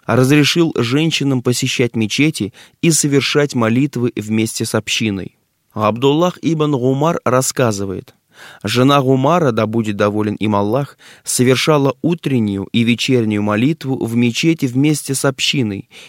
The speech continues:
и ей сказали: «Почему ты выходишь? Ведь ты знаешь, что Умару, да будет доволен им Аллах, это не по душе, и что он ревнует. А что мешает ему запретить мне?»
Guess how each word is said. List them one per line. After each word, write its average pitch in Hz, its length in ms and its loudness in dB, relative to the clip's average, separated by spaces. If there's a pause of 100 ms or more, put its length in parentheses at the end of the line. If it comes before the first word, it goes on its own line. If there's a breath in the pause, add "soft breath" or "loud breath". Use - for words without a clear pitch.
и - 100 -2
ей 120 220 4
сказали: 120 640 -2 (380)
«Почему 123 420 2
ты 143 120 0
выходишь? 143 680 0 (320 loud breath)
Ведь 123 240 0
ты 139 140 2
знаешь, 120 440 2
что - 240 -2
Умару, 113 520 0
да 107 120 0
будет 107 300 -4
доволен 107 420 0
им 107 200 -2
Аллах, 101 420 -2 (320 loud breath)
это 143 220 2
не 139 140 6
по 131 140 0
душе, 120 540 0 (200 soft breath)
и 120 120 -4
что 131 240 2
он 135 240 4
ревнует. 143 680 0 (440)
А 127 140 2
что 175 260 0
мешает 147 640 2
ему 127 500 0
запретить 131 760 -2
мне?» 104 340 -2